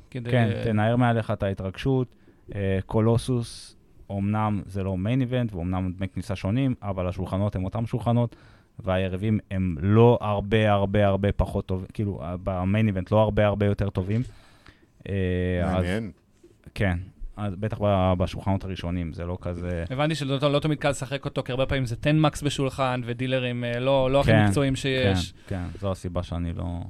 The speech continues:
Speaker 1: שאתה לא משחק.
Speaker 2: פחות מתחבר לזה. כן, והתורים וההפסקות, אמרנו.
Speaker 1: כן.
Speaker 2: אה,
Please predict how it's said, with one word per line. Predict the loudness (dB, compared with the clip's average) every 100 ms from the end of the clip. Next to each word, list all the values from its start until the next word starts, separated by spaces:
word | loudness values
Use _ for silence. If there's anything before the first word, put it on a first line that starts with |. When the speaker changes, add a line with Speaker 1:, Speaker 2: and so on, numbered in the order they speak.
| -16 _ _ -16
Speaker 1:
שאתה | -10
לא | -6
משחק. | -4
Speaker 2:
פחות | -2 -2
מתחבר | -4 -8 -8 -8
לזה. | -8 -10 -12
כן, | -6 -4
והתורים | -4 -4 -4 -4 -2
וההפסקות, | -4 -6 -10 -8 -8 -8
אמרנו. | -8 -8 -10 -14 -20
Speaker 1:
כן. | -14 -12 -14
Speaker 2:
אה, | -10